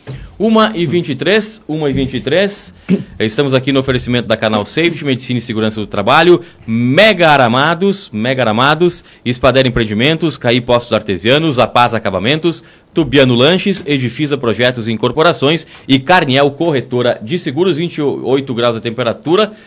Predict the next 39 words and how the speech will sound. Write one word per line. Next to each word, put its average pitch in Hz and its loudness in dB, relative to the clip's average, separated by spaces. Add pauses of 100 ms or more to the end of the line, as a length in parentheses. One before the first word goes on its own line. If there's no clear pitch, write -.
(180)
Agora 185 -6
sim, 190 -8
parece 143 0
que 175 -8
a, 113 -4
a 110 -4
chuva 135 -6
vai 156 -6
chegar, 131 -6
né? 98 -4
O, 87 -10
o - -14
tempo 120 -8
fechou 127 -4
mesmo, 143 -4
né? 127 -8 (320)
Bastante 131 -6
nublado 107 -4
aqui 107 -8
no 107 -8
centro 104 -8
de 98 -10
Garibaldi, 101 -2 (200)
vinte 165 -6
e 151 -6
oito 139 -2
graus 117 0
também 110 -4 (340)
em 127 -2 (220)
Carlos 117 -2
Barbosa. 107 -2
Aliás, 170 0 (240)
ontem, 202 -2 (320)
em 113 -4
Carlos 180 -2
Barbosa 131 2
e 113 -2
Garibaldi, 110 0
iniciaram, 110 -2